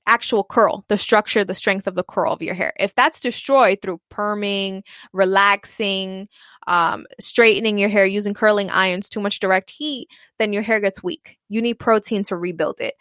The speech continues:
So if you're skipping these treatments, or even worse, if you're doing these treatments, um, halfway, like you're not doing it long enough, or you're not boosting the treatments with indirect heat,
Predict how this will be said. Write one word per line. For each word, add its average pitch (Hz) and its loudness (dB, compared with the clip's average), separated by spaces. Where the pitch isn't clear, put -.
So 240 6
if 226 0
you're 349 8
skipping 269 0
these 185 0
treatments, - -2
or 214 6
even 277 4
worse, 214 4
if 220 2
you're 262 0
doing 254 2
these 302 2
treatments, 294 0
um, 185 4
halfway, 240 2
like 208 -2
you're 208 -4
not 202 0
doing 214 -4
it 185 -10
long 214 0
enough, 220 -2
or 214 0
you're 202 0
not 196 2
boosting 240 4
the 240 2
treatments 240 -2
with 190 2
indirect 214 2
heat, 277 -4